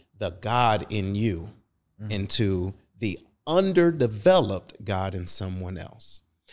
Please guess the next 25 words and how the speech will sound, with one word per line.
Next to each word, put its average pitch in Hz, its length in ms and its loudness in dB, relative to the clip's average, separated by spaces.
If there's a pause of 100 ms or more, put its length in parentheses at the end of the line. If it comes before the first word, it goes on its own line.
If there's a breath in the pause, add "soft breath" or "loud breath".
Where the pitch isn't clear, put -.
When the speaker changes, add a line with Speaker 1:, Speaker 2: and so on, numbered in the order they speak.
Speaker 1:
It's 123 220 -2
an 120 80 0
awareness 127 680 -2
thing. 104 340 -12 (1400 soft breath)
My 117 180 2
life 127 400 0
could 117 220 0
have 107 420 -4
been 92 420 -2 (380)
astronomically 95 1200 -4 (260)
different, - 440 -8 (1200 loud breath)
but 95 100 -6
my 82 140 -6
mother 135 640 0 (260)
helped - 480 -4
me 92 380 -6 (320)
to 95 460 -2 (100)
decipher 110 640 -4
between 95 760 -6
the 80 160 -10
meat 107 440 -6
and 131 200 -6
the 135 80 -10
fat. - 540 -16 (360)
Speaker 2:
Mm. 95 140 -20